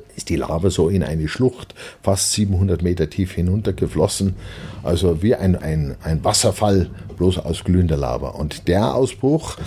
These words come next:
ist mit diesem Terrasar natürlich sofort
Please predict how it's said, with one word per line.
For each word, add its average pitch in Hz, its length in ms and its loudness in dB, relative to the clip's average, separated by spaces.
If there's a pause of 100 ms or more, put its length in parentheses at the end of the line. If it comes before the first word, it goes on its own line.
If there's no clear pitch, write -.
(340)
ist 151 440 0
mit 120 160 0
diesem 95 240 0
Terrasar 104 560 0
natürlich 95 340 0
sofort - 560 -2